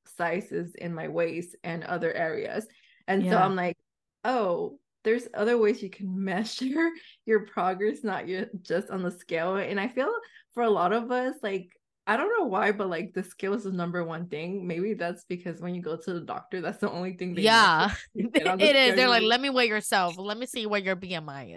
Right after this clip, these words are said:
Speaker 2: is." <laughs>
Speaker 1: Yeah. And so I think that's why we're programmed to believe that the scale is really important.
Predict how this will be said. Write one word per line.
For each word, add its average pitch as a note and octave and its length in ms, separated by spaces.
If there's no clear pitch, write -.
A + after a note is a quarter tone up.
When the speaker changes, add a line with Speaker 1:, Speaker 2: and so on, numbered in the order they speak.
Speaker 2:
is." A3 280
<laughs> - 20
Speaker 1:
Yeah. G3+ 440
And A#3+ 280
so A#3+ 240
I G3 220
think A#3 320
that's F3+ 520
why A3+ 140
we're A3+ 220
programmed A#3 500
to C#4+ 120
believe A#3+ 380
that A#3 200
the A#3+ 80
scale A3+ 280
is A3+ 120
really A3+ 260
important. A#3+ 500